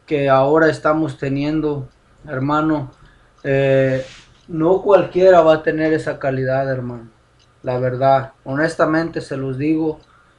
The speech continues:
no cualquiera va a poder agarrar esa calidad. Y muchas veces, pues,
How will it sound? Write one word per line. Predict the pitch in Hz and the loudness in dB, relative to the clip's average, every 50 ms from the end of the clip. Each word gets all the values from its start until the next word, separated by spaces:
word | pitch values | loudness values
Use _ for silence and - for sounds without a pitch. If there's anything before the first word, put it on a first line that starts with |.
| _ _ _ _ _ | _ _ _ _ _
no | - 131 139 135 - | -8 -6 -6 -2 0
cualquiera | 180 165 151 135 - 175 175 185 185 185 175 165 156 | 0 0 0 0 0 0 2 4 4 6 6 6 4
va | 147 160 160 | 4 2 0
a | 156 | -2
poder | 160 165 156 156 160 160 165 165 | 0 0 2 2 4 4 2 2
agarrar | 165 151 139 139 135 139 143 143 | 0 0 -2 -2 -2 -2 -2 -2
esa | 143 135 - 135 - | -2 -4 -8 -10 -8
calidad. | - 143 135 131 131 131 139 143 147 143 135 135 - _ _ _ _ _ _ _ _ - | -6 -4 -4 -2 -2 -2 0 2 2 0 0 -2 -8 _ _ _ _ _ _ _ _ -10
Y | - 143 143 143 147 | -6 -4 -2 -2 -2
muchas | 147 160 185 202 202 233 226 208 196 | -2 -2 -2 -2 2 2 2 4 4
veces, | 208 214 220 214 - 214 202 185 175 170 | 2 2 2 2 2 2 2 2 2 0
pues, | - - 170 165 156 147 131 - - | -2 0 2 4 4 2 2 -4 -14